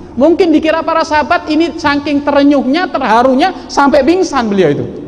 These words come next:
Sauban itu. Akhirnya ditunggu lama sadar, Bapak Ibu. Ditunggu lama sadar, akhirnya Abu Bakar, Umar pamit pulang.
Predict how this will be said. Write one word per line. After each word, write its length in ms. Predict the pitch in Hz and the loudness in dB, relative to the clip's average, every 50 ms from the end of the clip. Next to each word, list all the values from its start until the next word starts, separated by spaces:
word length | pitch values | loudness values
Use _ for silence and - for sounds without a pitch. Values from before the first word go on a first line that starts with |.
| - - - - - - - - - - - - - - - - - - - | -16 -16 -16 -18 -18 -20 -20 -20 -20 -20 -20 -20 -20 -20 -20 -20 -20 -10 -4
Sauban 420 | - 226 214 202 165 160 180 165 160 147 | 0 2 2 2 2 2 2 2 2 0
itu. 160 | - 139 - | 0 -2 -4
Akhirnya 560 | - 233 262 294 - 330 339 359 381 392 392 | -2 0 0 0 0 -2 -2 0 0 2 2
ditunggu 640 | 285 311 302 320 381 381 381 349 294 330 370 392 392 | 2 2 2 4 2 4 4 4 4 4 4 4 4
lama 560 | 381 370 381 415 427 440 453 453 453 415 339 | 4 4 2 2 2 0 0 -2 -2 -2 -2
sadar, 480 | - 302 254 247 190 - 226 208 190 180 | -2 -2 -2 -2 -2 0 -2 0 0 -2
Bapak 180 | 170 160 156 | -4 -4 -6
Ibu. 160 | 147 127 139 147 - - - - - - - - - - | -8 -8 -10 -12 -14 -18 -20 -20 -20 -20 -20 -14 -6 -4
Ditunggu 480 | 254 285 285 359 339 330 277 330 320 | -4 -2 -2 -2 0 0 0 0 0
lama 200 | 320 311 285 294 269 | 0 0 0 -2 -4
sadar, 560 | 269 277 240 226 311 349 330 - - - - | -4 -6 -4 -2 -2 -2 -2 -4 -10 -18 -10
akhirnya 480 | - - 240 240 247 254 247 247 254 247 | -6 -4 -4 -2 -2 -4 -6 -4 -6 -6
Abu 160 | 226 214 233 | -6 -4 -2
Bakar, 320 | 214 233 226 226 226 214 226 | -2 -2 -2 -2 -4 -4 -2
Umar 320 | 226 226 226 240 226 - | -2 -2 0 -2 -4 -2
pamit 280 | 226 208 196 196 180 180 | -4 -4 -4 -4 -6 -6
pulang. 320 | - 165 151 139 131 127 | -4 -4 -4 -4 -6 -6